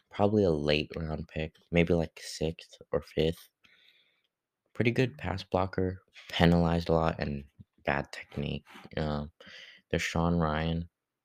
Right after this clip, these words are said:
decent pass blocker, I mean, a lot of experience at left tackle, outstanding, uh, run block-,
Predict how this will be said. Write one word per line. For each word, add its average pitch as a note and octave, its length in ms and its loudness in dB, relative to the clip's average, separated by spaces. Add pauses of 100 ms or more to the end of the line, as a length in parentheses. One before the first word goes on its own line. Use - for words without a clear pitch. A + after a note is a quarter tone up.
decent E2+ 380 2 (420)
pass D#2+ 420 -8
blocker, E2 560 -4 (1160)
I F2 60 10
mean, E2+ 260 8
a - 80 -2
lot D#2 500 0
of F2 200 -2 (140)
experience E2+ 800 -2
at G1+ 200 0
left E2 220 -2
tackle, E2+ 640 -2 (280)
outstanding, D#2 1200 -2 (720)
uh, D2 180 -2
run D2+ 280 2
block-, D2 320 -4